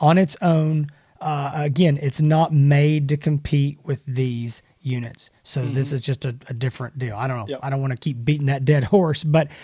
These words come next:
Speaker 1: uh, we, I,
Speaker 2: <laughs>
Speaker 1: I, I wanna talk about these other five and how they compare,
Speaker 2: Yeah.
Speaker 1: uh, really, and where they're gonna be, 'cause they're a, a definite step up, and Ber-, Bering would tell you that. <laughs> I mean, they're not,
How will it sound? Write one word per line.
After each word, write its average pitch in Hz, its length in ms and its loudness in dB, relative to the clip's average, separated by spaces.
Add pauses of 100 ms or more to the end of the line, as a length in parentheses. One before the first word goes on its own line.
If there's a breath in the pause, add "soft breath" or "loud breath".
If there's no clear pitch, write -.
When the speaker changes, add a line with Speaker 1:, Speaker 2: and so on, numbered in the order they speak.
(200 loud breath)
Speaker 1:
uh, 151 320 0
we, 180 140 8
I, 156 340 2
Speaker 2:
<laughs> - 60 -20
Speaker 1:
I, 165 200 2
I 170 180 6
wanna 202 240 4
talk 180 200 6
about 165 240 4
these 160 180 4
other 170 260 2
five 147 420 2
and 127 100 2
how 135 140 2
they 139 220 4
compare, 135 580 -2 (160 loud breath)
Speaker 2:
Yeah. 135 160 -8
Speaker 1:
uh, 131 280 -2
really, 143 340 6
and 123 120 -2
where 135 200 4
they're 135 160 2
gonna 131 180 0
be, 123 160 -2
'cause 117 200 -2
they're 147 260 4
a, 139 160 -4
a 143 100 0
definite 139 380 2
step 131 300 -2
up, 185 140 0
and 151 180 -2
Ber-, 156 220 2
Bering 196 320 0
would 160 120 0
tell 190 120 4
you 143 140 2
that. 101 260 -14
<laughs> - 40 0
I - 100 4
mean, 185 180 2
they're 196 160 6
not, 202 340 4